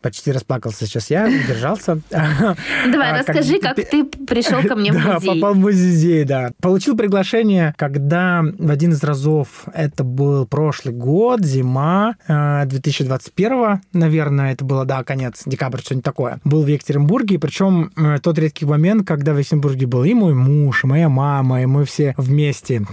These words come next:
Speaker 1: И Татьяна в блоге, ну, пригласила, типа: «Дима, приходи». Ну, я так: «Да, да, приду». А потом то, как рассказывала Татьяна о музее, о том, что у них есть, в двух-трех сообщениях, и я был очень заинтригован.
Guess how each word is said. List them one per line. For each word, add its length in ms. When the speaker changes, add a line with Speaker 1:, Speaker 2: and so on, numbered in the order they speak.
Speaker 1:
И 340
Татьяна 560
в 340
блоге, 560
ну, 200
пригласила, 720
типа: 200
«Дима, 200
приходи». 520
Ну, 80
я 120
так: 140
«Да, 180
да, 180
приду». 440
А 140
потом 540
то, 340
как 320
рассказывала 1000
Татьяна 460
о 40
музее, 500
о 40
том, 160
что 240
у 100
них 240
есть, 240
в 120
двух-трех 600
сообщениях, 760
и 40
я 180
был 260
очень 260
заинтригован. 840